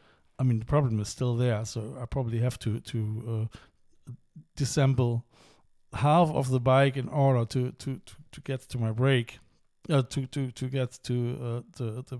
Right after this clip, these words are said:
the back wheel out in order to repair my puncture. All right. So, but I can't <laughs> update anything about that. But I, th-, I think I have to, I have to bite into the, the sour apple. S-,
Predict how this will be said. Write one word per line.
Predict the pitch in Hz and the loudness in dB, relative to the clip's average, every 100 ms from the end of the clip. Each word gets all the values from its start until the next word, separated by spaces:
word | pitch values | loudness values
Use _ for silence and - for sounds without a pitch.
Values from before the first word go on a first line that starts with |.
| 120 | -10
the | 117 | -8
back | 117 147 - | -6 -6 -4
wheel | 120 120 | -4 -4
out | 117 113 120 | -4 -6 -8
in | 127 131 | -10 -6
order | 131 120 | -4 -6
to | - 120 117 _ - - _ | -6 -6 -6 _ -20 -20 _
repair | 120 - 123 | -4 0 2
my | 113 | 2
puncture. | 104 113 127 - 98 104 - _ _ _ - _ - | 0 2 2 0 -4 -6 -8 _ _ _ -18 _ -10
All | 123 | -4
right. | 120 120 - - - _ - _ | -2 -2 -4 -16 -20 _ -20 _
So, | - - 120 | -10 -2 0
but | 104 110 _ - - - | 0 -4 _ -20 -12 -8
I | |
can't | 107 123 104 92 | -2 0 2 0
<laughs> | |
update | 127 - - 120 | -2 -4 -4 -2
anything | 107 98 117 101 | -2 -2 -2 -2
about | 104 110 107 | -2 -4 -6
that. | 104 110 - - - - - - | -8 -8 -10 -20 -20 -20 -20 -10
But | - 123 | -2 -2
I, | 135 | -2
th-, | 98 - | -4 -6
I | - | -4
think | 123 139 123 | 0 2 2
I | 117 | 2
have | 117 127 | 0 0
to, | - 117 - - - | 0 -2 -4 -16 0
I | |
have | 127 127 | 2 2
to | 143 | 6
bite | 135 156 170 | 12 12 10
into | 156 147 160 156 | 4 4 8 10
the, | 143 135 - - _ | 10 8 6 -6 _
the | - | -2
sour | 131 - 175 151 | 0 8 12 12
apple. | 143 170 170 143 135 185 196 | 12 6 6 4 4 4 -2
S-, | 160 - - - | -10 -12 -12 -16